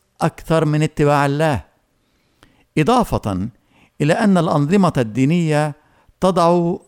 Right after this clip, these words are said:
عوائق أمام عبادة الله عوض عن أن تسهل الطريق لعبادة الله.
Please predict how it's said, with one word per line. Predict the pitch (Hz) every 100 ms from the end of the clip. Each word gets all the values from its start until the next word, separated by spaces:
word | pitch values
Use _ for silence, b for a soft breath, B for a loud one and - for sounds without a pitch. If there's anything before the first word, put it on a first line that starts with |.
| -
عوائق | 143 165 185 185 - -
أمام | 156 - 139 151 185 175
عبادة | 156 131 120 123 170 135 110
الله | 104 101 104 139 - _ _ _ _
عوض | - 170 202 175 165 156 170 -
عن | 147 170
أن | 165 156
تسهل | 165 - 185 147 170
الطريق | 151 - - 143 208 226 - 117 90 - _ _ -
لعبادة | 117 110 104 104 98 104
الله. | 95 90